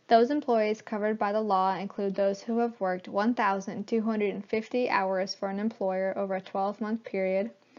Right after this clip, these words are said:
an average of twenty-five hours per week. This excludes about forty percent of American employees who work in small businesses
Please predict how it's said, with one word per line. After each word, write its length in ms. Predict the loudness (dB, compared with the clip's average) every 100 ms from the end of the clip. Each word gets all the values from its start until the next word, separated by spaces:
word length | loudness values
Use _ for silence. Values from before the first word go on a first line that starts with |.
| -20 -16 -10
an 140 | -2
average 340 | 0 2 0 -2
of 120 | -6
twenty-five 480 | -4 -4 0 0 0
hours 280 | 0 -2
per 160 | -2 -2
week. 320 | -2 -4 -8 -20 _ _ _ -20 -20 -20 -20 _ _ _ _ _ _ _
This 220 | 6 6 4
excludes 480 | -2 4 8 8
about 320 | 4 -2 -4 0
forty 300 | 0 0 -4
percent 380 | -6 -4 -4
of 100 | -4
American 500 | -6 -6 -8 -6 -4
employees 580 | -4 -4 -6 -6 -6 -8
who 140 | -6 -4
work 220 | -4 -6
in 80 | -10
small 280 | -6 -2
businesses 720 | 0 -2 -4 -10 -6 -6 -6